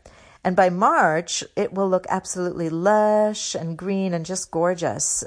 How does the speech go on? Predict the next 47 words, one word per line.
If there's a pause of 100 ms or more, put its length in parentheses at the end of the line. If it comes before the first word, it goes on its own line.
Um, (100)
maybe
it's
the
mild
winter
we've
had
this
year, (680)
but
this
crop
looks (280)
better
than
I'd
ever
seen
any
larkspur
look
at
this
time
of
year.
And,
um, (680)
you
know,
they
don't
like
hot
weather,
so
this
is
the
time
you
want
to
be
growing
your